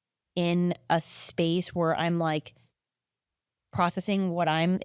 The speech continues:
experiencing, like, in a, just a regular conversation, and then also picking up, like, what you're experiencing in this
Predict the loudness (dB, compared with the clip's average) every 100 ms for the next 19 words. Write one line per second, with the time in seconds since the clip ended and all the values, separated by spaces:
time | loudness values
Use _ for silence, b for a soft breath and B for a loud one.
0 | -4 -4 -2 -2 0 0 0 0 2 2
1 | 2 2 2 2 4 2 2 0 0 0
2 | 2 2 2 2 0 0 0 0 2 2
3 | 0 -2 0 0 0 0 0 2 2 2
4 | 2 0 0 0 0 -2